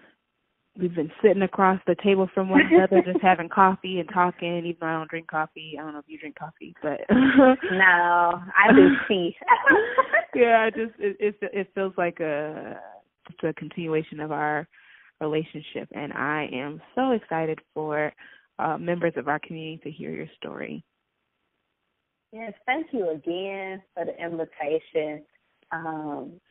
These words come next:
Speaker 2: this conversation was very reflective for me.
Speaker 1: Mm-hmm.
Speaker 2: And, and help, and bless me. <laughs>
Speaker 1: Yeah,
Speaker 2: So
Speaker 1: yeah.
Speaker 2: I, I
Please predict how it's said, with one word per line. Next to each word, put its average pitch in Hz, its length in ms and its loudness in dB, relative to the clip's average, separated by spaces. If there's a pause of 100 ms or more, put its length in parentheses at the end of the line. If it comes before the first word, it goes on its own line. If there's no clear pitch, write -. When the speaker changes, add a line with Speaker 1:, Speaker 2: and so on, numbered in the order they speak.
Speaker 2:
this 196 140 2 (120)
conversation 180 760 -2
was 160 160 -4 (140)
very 151 460 -2
reflective 143 680 -4 (120)
for - 180 -8 (140)
me. 202 60 -8 (220)
Speaker 1:
Mm-hmm. 220 380 0 (960)
Speaker 2:
And, 147 480 -6
and 170 320 4
help, 233 220 4
and 185 200 6
bless 202 300 2 (100)
me. 214 440 -4 (120)
<laughs> 302 60 2 (580)
Speaker 1:
Yeah, 180 440 -4
Speaker 2:
So 233 80 -4
Speaker 1:
yeah. 190 180 0
Speaker 2:
I, 190 520 -4
I - 20 -12